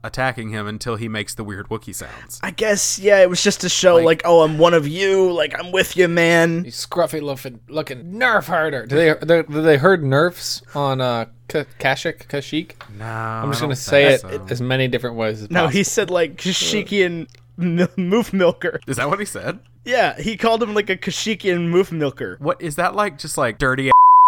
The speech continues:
Speaker 2: <laughs>
Speaker 1: and
Speaker 2: I think so.
Speaker 1: Okay.
Speaker 3: In Star Wars.
Speaker 1: Oh my gosh. That, I did think that was an interesting scene, though. Um, I mean, it was very clear to me, uh,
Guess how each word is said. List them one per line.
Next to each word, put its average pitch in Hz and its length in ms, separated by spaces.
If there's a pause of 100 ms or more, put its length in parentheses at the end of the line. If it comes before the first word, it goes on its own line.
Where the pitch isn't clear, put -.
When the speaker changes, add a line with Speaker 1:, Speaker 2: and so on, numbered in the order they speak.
(100)
Speaker 2:
<laughs> 988 460
Speaker 1:
and 117 240 (260)
Speaker 2:
I 233 160
think 240 400
so. 123 480 (380)
Speaker 1:
Okay. 147 400
Speaker 3:
In 160 120
Star 135 340
Wars. 143 400 (760)
Speaker 1:
Oh 143 240
my 101 160
gosh. 104 720
That, - 180
I 208 120
did 247 280
think 233 180
that 156 140
was 143 120
an 127 80
interesting 110 500
scene, 78 300
though. - 280
Um, 107 440
I 147 80
mean, 147 200
it 143 100
was 156 180
very 156 240
clear 107 260
to 104 80
me, 104 280
uh, 98 120